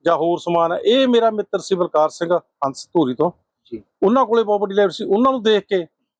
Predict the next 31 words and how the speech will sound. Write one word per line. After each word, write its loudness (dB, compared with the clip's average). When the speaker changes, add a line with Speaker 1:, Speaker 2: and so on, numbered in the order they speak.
Speaker 1:
ਮੈਂ -2
ਇਹ 0
ਸ਼ੁਰੂ -8
ਕੀਤਾ -2
ਹੈ। 2
ਮੇਰੇ 2
ਲੁਧਿਆਣੇ 0
ਵਾਲਾ 2
ਦੋਸਤ -4
ਸੀ -6
ਬਲਦੇਵ 2
ਸਿੰਘ -2
ਜੀ 0
ਐਸ -2
ਡੀ -4
ਸਾਹਿਬ, 0
ਉਹਨਾਂ 2
ਨੇ -2
ਵੀ -2
ਮੇਰੇ 0
ਨਾਲ 2
ਬਹੁਤ, -4
ਉਹਨਾਂ 0
ਦਾ 2
ਪਿਆਰ 0
ਸੀ, -8
ਅਸੀਂ -4
ਦੋਨਾਂ 0
ਨੇ -8
ਜਾਣੇ -2
ਨੇ, -6